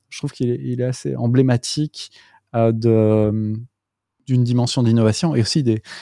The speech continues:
des besoins, euh, ou des demandes avec lesquelles viennent nos clients. Euh, j'imagine que,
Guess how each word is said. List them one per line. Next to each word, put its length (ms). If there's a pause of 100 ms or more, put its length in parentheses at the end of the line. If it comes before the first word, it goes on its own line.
(120)
des 140
besoins, 800
euh, 480
ou 100
des 140
demandes 340
avec 220
lesquelles 260
viennent 240
nos 100
clients. 300 (540)
Euh, 760 (160)
j'imagine 560
que, 220